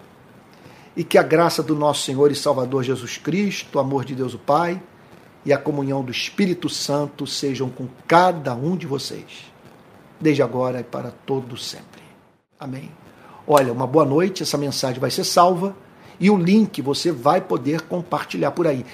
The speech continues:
Eu sugiro que você compa-, compartilhe não o link do Facebook, mas o link do YouTube. A transmissão do YouTube tem muito mais qualidade, tá bom? Fique com Jesus e, repito,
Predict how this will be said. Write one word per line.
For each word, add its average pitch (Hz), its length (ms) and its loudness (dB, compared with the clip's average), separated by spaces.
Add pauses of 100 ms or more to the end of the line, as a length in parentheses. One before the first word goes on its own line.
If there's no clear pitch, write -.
Eu 175 120 6
sugiro 175 480 0
que - 80 -10
você 170 240 -4
compa-, 143 340 -2 (240)
compartilhe 151 500 -2
não 196 200 4
o 180 80 0
link 202 280 0
do 170 120 -2
Facebook, 165 680 0 (360)
mas 156 320 2
o 151 60 0
link 160 420 -2
do 143 160 -2
YouTube. 170 560 0
A 110 80 -6 (180)
transmissão 180 800 0
do 143 140 -6
YouTube 175 420 -4
tem 175 160 -6
muito 156 300 -8
mais 143 140 -8
qualidade, 123 420 -10 (260)
tá 151 100 -4
bom? 180 220 -2 (180)
Fique 208 200 -6
com 190 80 -6
Jesus 170 680 -2 (160)
e, 175 80 -4
repito, 165 400 -2